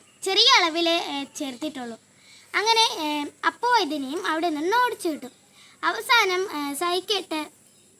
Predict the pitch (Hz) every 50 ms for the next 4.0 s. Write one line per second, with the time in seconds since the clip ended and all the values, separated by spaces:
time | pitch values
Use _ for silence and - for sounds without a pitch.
0 | - 330 330 330 359 392 359 330 294 262 254 269 349 453 427 - - - - -
1 | _ _ - - 311 339 392 427 415 - 311 294 277 269 269 269 262 262 262 269
2 | 277 294 320 330 330 403 381 370 359 339 320 302 285 269 254 262 311 349 349 349
3 | 285 269 277 285 320 311 285 247 240 254 320 339 - 440 453 415 339 269 -